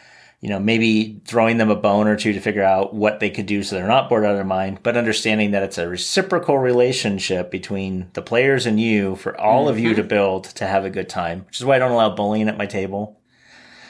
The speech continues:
Speaker 1: um, because I don't think anyone likes to be bullied. I'm imagining bullies like to bully, but that's not my problem. Uh, <laughs> the people on the end of that don't like to be bullied, so that is my problem.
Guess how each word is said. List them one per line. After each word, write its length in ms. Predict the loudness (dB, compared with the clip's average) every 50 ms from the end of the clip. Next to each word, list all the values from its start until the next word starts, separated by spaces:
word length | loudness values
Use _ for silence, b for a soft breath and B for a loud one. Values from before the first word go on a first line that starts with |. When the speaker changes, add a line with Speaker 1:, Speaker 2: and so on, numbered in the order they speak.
| B B 0
Speaker 1:
um, 380 | 2 4 4 4 2 -2 -6 -10
because 240 | _ -12 -12 -12 -8 -2
I 160 | 0 0 2
don't 180 | 2 0 -2
think 140 | -2 -2 0
anyone 240 | 0 2 2 0 0
likes 240 | 0 -2 -2 -2 -6
to 60 | -4
be 100 | -4 -4
bullied. 480 | -2 -2 -2 0 0 0 0 0 -2 -6 b b b b b b b b
I'm 180 | b -2 0 2
imagining 500 | 4 4 4 4 2 2 2 0 0 0
bullies 360 | 0 0 2 2 0 -2 -2 -2
like 240 | 0 -2 -2 -2
to 60 | -6 -4
bully, 320 | -2 -2 0 0 0 0
but 140 | 0 -2 -2
that's 200 | -2 -2 -2 -4
not 120 | -6 -6 -4
my 80 | -6 -6
problem. 520 | -6 -4 -4 -4 -4 -4 -6 -8 -10 -12 _ b b b b b b b b b
Uh, 400 | -2 0 2 2 0 0 -2 0
<laughs> 760 | 2 2 2 2 2 2 2 2 2 2 0 2 2 0 0 0
the 60 | 0
people 180 | 0 2 4 4
on 80 | 2
the 140 | 4 2 2 2
end 160 | 2 2 2
of 80 | 2
that 240 | 2 4 2 2 0
don't 220 | -2 -8 -8 -8 -6
like 240 | -6 -6 -6 -6
to 60 | -8 -8
be 100 | -8 -6
bullied, 400 | -6 -6 -6 -4 -4 -6 -6 -8
so 260 | -6 -4 -4 -4 -2
that 240 | 0 0 0 0 -2
is 200 | -4 -8 -6 -6
my 160 | -6 -6 -4
problem. 480 | -4 -4 -4 -4 -2 -4 -6 -8 -10